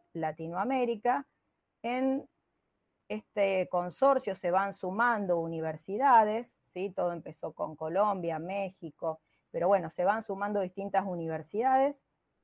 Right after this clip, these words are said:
Y en este caso está abierta la convocatoria hasta el treinta de octubre para estudiantes y para docentes de arquitectura que quieran participar de una experiencia en la Universidad Católica de Manizales, Colombia,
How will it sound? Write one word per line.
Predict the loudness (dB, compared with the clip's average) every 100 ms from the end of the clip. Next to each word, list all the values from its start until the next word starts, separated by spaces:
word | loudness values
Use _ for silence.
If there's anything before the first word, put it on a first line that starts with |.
| _ _ _ _ _ _ _ _ _
Y | 0
en | 2
este | 2 2
caso | 6 4 4
está | 0 2
abierta | 4 4 4 4
la | 2 2
convocatoria | -2 -4 -2 0 2 2 2 0
hasta | 0
el | -4
treinta | -4 -6 -2 -2
de | -2
octubre | -4 -2 0 2 2 -2 -4 _ _ _ _ _ _ 4
para | 6 8 4 2
estudiantes | -10 -8 -4 0 2 0 0 0 -2
y | -8 -4
para | -2 -2
docentes | -4 -4 -6 -4 -6 -10 -6
de | -2
arquitectura | -2 -4 -8 -8 -4 -2 2 2 0 -4
que | -10
quieran | -6 -6 -4
participar | -2 -2 -4 -10 -4 4 6 6 2 _ _ _ _ _
de | -4 -2 0
una | -2 -4
experiencia | -6 -4 -2 0 -2 -4 0 0
en | 0 -4
la | -4
Universidad | -4 -8 -2 0 0
Católica | -2 -2 -2 -2 -2
de | -2
Manizales, | -4 -6 -8 -2 0 0 -2
Colombia, | 0 4 4 2 -2 -2